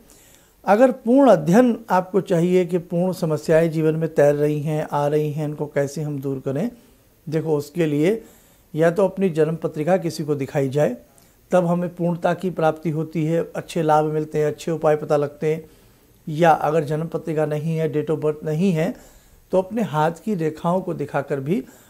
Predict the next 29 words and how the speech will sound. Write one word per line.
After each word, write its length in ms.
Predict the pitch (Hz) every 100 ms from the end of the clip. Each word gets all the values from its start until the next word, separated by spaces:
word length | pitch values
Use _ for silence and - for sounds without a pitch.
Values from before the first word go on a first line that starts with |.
| _ _
हम 200 | - 202
अपनी 240 | 196 196 208
बहुत 420 | 143 139 277 294
सारी 220 | 196 170
समस्याओं 480 | - 151 135 147 135
से 220 | 131 196 240 _ _ -
दूर 280 | 135 175 139
आ 100 | 120
सकते 280 | - - 117
हैं। 100 | - _ _ _ _ _
उम्मीद 340 | 170 196 247 214
करता 300 | 190 - 185
हूँ 220 | 190 262 - _ _ _ _ _ -
आज 260 | 156 180
का 120 | 190
जो 140 | 214 208
मैंने 200 | 202 196
विशेष 400 | 180 151 196 185
उपाय 260 | 180 170 170
आपको 300 | 160 160 165
बताए 360 | 151 151 151
हैं, 200 | 160 170
मकर 320 | 202 151 151 170
राशि 300 | 160 156 175
वाले 220 | 156 151
जातकों 400 | 143 135 147 160
को 240 | 156 196 233 - _ -
ये 100 | 170
उपाय 360 | 170 165 156